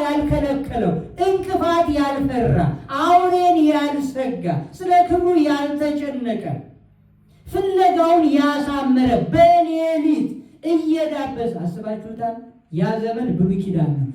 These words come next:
እኔስ ባትሪም ያለም አይመስለኝም በዚያ ዘመን። ቴክኖሎጂውን አልሄድኩበትም፣ አልተመራመርኩበትም። በእርግጥ የድሮ ሰዎች የአሁኑ የቴክኖ-፣ የቴክኖሎጂ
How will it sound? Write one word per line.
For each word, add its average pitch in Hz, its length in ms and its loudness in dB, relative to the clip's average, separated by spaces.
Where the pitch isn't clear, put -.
እኔስ 247 300 -2
ባትሪም 208 460 0
ያለም 180 340 0
አይመስለኝም 151 520 0
በዚያ 139 280 0
ዘመን። 127 260 -4
ቴክኖሎጂውን 185 520 4
አልሄድኩበትም፣ 175 600 4
አልተመራመርኩበትም። 151 960 0
በእርግጥ 240 300 -2
የድሮ 233 300 -4
ሰዎች 240 320 -4
የአሁኑ 214 400 4
የቴክኖ-፣ 202 580 -2
የቴክኖሎጂ 202 640 -2